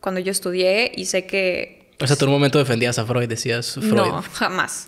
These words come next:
Speaker 2: ¿No?
Speaker 1: Eso es algo de lo que yo puedo estar muy orgullosa,
Speaker 2: ¿Por
Speaker 1: que
Speaker 2: qué?
Speaker 1: desde siempre
Speaker 2: ¿Qué, qué fue lo que te hizo dudar de Freud en una, en una <laughs> primera instancia?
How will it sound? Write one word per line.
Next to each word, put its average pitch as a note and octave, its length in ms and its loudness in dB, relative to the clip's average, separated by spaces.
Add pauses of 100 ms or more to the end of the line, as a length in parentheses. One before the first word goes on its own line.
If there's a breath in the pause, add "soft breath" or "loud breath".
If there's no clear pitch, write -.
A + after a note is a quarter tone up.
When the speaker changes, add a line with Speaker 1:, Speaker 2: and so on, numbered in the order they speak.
Speaker 2:
¿No? - 80 -4
Speaker 1:
Eso - 280 4
es A3+ 140 0
algo G#3+ 200 2
de A3 40 4
lo G#3 100 2
que G3 100 -4
yo F#3+ 120 0
puedo G3+ 140 -2
estar G3+ 220 0
muy A3+ 480 4
orgullosa, B3 840 2 (680 loud breath)
Speaker 2:
¿Por F3+ 140 6
Speaker 1:
que A3 40 6
Speaker 2:
qué? G#3+ 140 6
Speaker 1:
desde G#3+ 220 4
siempre B3 760 2
Speaker 2:
¿Qué, F3 140 2
qué F3+ 140 2
fue F3+ 180 4
lo F3 80 6
que F3+ 80 2
te E3 140 2
hizo D3 160 4
dudar C3+ 180 6
de C#3 80 2
Freud C#3 240 4
en C3 60 2
una, C3 300 2
en B2+ 140 -4
una B2+ 180 0
<laughs> - 0 -
primera C#3 340 2
instancia? C3 520 -2